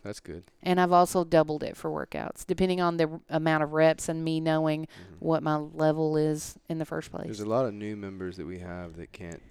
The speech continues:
Speaker 1: that can't really jump singles well 'cause they crash to the ground. It's like they, it's like they're gonna break their legs almost jumping. And
Speaker 2: Yeah.
Speaker 1: it, and it's because they just, they're just not used to jumping.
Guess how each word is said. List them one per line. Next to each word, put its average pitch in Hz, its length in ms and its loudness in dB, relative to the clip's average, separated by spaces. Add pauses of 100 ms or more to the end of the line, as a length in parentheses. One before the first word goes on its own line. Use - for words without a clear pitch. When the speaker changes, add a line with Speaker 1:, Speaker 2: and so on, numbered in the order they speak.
(140)
Speaker 1:
that 90 160 -10 (400)
can't 87 320 -12
really 85 240 -12
jump 82 280 -14
singles 82 600 -14
well 73 400 -10 (280)
'cause 82 200 -12 (460)
they 85 100 -10
crash 90 400 -4
to 85 60 -12
the 78 100 -8
ground. 80 420 -8 (260)
It's - 200 -16
like 87 160 -4
they, 78 240 -6 (100)
it's - 180 -14
like 87 200 -6
they're 82 320 -8 (520)
gonna 98 200 -8
break 90 340 -6
their 85 160 -6
legs 85 420 -4
almost 80 540 -10
jumping. 76 460 -12 (240)
And - 100 -8
Speaker 2:
Yeah. 175 80 0
Speaker 1:
it, - 120 -6
and 98 140 -6
it's 90 140 -10
because 120 480 -6
they 95 160 -4
just, 87 380 -10 (1900)
they're 120 120 -2
just 117 220 -10
not 120 180 -6
used 107 180 -10
to 92 60 -12
jumping. 107 400 -12